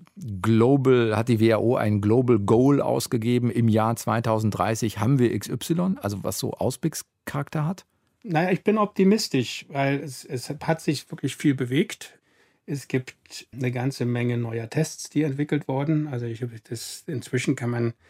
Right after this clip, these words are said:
Speaker 2: die resistente Tuberkulose auch in Schnelltests diagnostizieren, braucht nicht mehr Monate warten, es dauert nur noch zwei Stunden. Es gibt einige, äh, neue, äh, hochwirksame Medikamente, die in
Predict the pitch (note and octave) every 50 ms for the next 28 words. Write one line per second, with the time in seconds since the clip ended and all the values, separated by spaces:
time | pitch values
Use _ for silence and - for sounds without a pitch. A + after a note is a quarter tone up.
0 | _ _ _ _ _ _ - B2 A2+ G#2+ B2 A#2 A2+ - - C3 B2+ B2+ - C3
1 | - C#3 C#3 - B2+ A#2+ - B2 B2 B2 B2 A#2+ A#2+ B2 B2 B2 B2+ B2 B2 -
2 | A#2+ A#2 - - A#2+ B2 C#3 D#3+ - - D3+ D3+ - - - - - - - -
3 | C3+ C3+ B2+ B2+ C3+ C3 A2+ - - C3 B2+ - - C#3+ D3 D3 D3 C#3+ C#3 B2+
4 | B2+ - B2+ A2 A2+ B2+ - B2 B2 A#2+ A#2+ C3 D3+ D#3 C3+ B2 - B2+ A#2+ B2+
5 | C#3 D#3 D#3 - C3 A#2+ A2+ - - B2 B2 B2 A#2+ B2+ B2 A#2+ A2+ G#2 - -
6 | - A#2 A#2 - - - C#3+ E3+ E3 D#3+ E3 E3 D#3+ _ _ _ _ _ - -
7 | _ _ _ _ _ - C3+ - - - D#3 B2+ - - - - _ _ - B2
8 | C3+ E3 E3+ D3+ D3+ D3 C#3+ C#3 C#3+ - - - C#4+ D3 C3 B2+ B2 A#2+ B2 A#2+
9 | A#2+ B2 B2+ C3+ D3 D#3 E3 E3 D#3 D#3 D#3 C3+ - _ _ G#3+ C#3 C#3 C3 B2+
10 | A#2 G#2 D#3 F3+ - - - D3+ D3 - - C3+ C3 C3 C3 B2+ B2 B2 B2 A#2+
11 | - - B2 B2 C3 D#3 F#3 F#3 - F#3 F#3+ G#3 A3 - - D3+ D3 D3+ C#3 C#3+
12 | C#3 C#3 C#3+ B2+ - _ _ _ _ _ _ _ - D3+ C3+ B2+ A#2+ A#2+ A#2+ A#2+
13 | A#2+